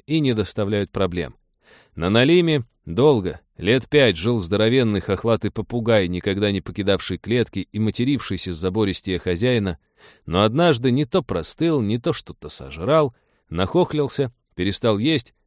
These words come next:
и прежде чем Том донес его до ветеринара, окочурился. Контрабандист из сентиментальности сунул его в холодильник, чтобы донести хоть до таксидермиста, но, прилетев на станцию, традиционно ушел в загул,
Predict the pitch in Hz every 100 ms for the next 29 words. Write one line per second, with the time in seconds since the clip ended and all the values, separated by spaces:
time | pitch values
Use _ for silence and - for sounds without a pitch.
0 | _ - 101 202 180 135 143 135 143 120
1 | 156 143 110 113 123 117 104 98 92 90
2 | - 92 110 143 131 - _ _ 117 95
3 | 92 110 92 67 - - _ _ _ _
4 | _ 110 113 139 147 160 170 - 127 -
5 | 123 117 117 113 151 135 107 - 87 -
6 | 131 101 95 101 101 92 90 95 135 107
7 | 82 _ - - 98 98 107 107 - 139
8 | 104 87 98 92 101 - 95 104 117 123
9 | - - - _ 85 95 127 127 135 131
10 | 147 143 117 104 - 135 - 104 95 92
11 | 87 127 117 95 87 - 98 73 82 82
12 | 139